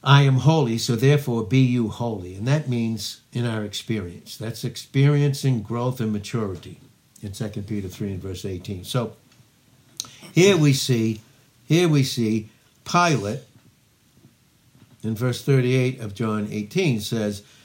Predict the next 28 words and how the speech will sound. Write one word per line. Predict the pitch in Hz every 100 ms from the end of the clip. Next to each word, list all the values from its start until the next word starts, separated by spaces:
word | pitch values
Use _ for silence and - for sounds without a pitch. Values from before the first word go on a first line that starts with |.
| _
said | - 147 131
unto | 120 -
him, | 110 117 117 113
"What | 110 139 139
is | 190 143
truth?" | - 131 90 - - _ _ _ _ _ _ _ _ _ _ _ - -
We | 113
know | 120 131 131
that | 120 110 107 - _
it's | 123 -
not | 139 160 156
so | 147
much | 139 123 -
a |
question | 107 143 135 - 113
of | 101
what | 113 110
is | 127 127 -
truth, | - 92 92 - _ -
it's | 107 -
who | - 135
is | 95 -
truth. | - 92 76 - _ _ _ _ _ _ _ _ _ _ _ _ _ _ -
And | 104
of | 101
course | - 120 -
we | 113
know | 107 101 101